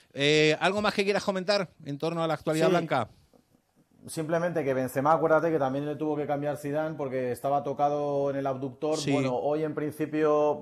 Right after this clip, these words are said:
Speaker 2: las noticias son esperanzadoras, son
Speaker 1: Bueno.
Speaker 2: buenas. Parece que solo es una sobrecarga en el abductor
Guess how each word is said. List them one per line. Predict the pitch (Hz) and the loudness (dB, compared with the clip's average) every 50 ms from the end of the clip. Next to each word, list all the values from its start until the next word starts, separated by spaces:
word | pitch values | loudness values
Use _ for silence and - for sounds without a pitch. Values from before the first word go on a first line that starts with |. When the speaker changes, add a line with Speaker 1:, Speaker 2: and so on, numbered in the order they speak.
| 123 123 | -4 -2
Speaker 2:
las | 131 131 127 | 0 0 0
noticias | 127 131 - 147 131 156 147 131 | 0 -2 -2 -2 0 0 -2 0
son | 143 143 139 | -2 -4 -4
esperanzadoras, | 135 - - 139 131 135 135 135 131 131 147 151 147 113 | -4 -4 -4 -4 -2 -2 -2 0 0 0 2 2 0 0
son | 117 | 0
Speaker 1:
Bueno. | 120 123 - | 0 0 0
Speaker 2:
buenas. | 151 151 147 | 0 -2 -2
Parece | - 127 131 131 143 | -2 -4 -4 -4 -6
que | 135 127 | -6 -4
solo | 135 139 139 | -4 -4 -4
es | 131 - | -4 -6
una | 135 131 127 | -8 -8 -8
sobrecarga | 127 135 135 127 120 - 135 135 135 131 | -6 -6 -4 -4 -2 -2 0 0 0 -2
en | 131 | -4
el | 127 127 | -4 -6
abductor | 123 117 117 123 117 - 143 143 139 - - | -6 -6 -8 -12 -10 -4 -4 -4 -4 -4 -8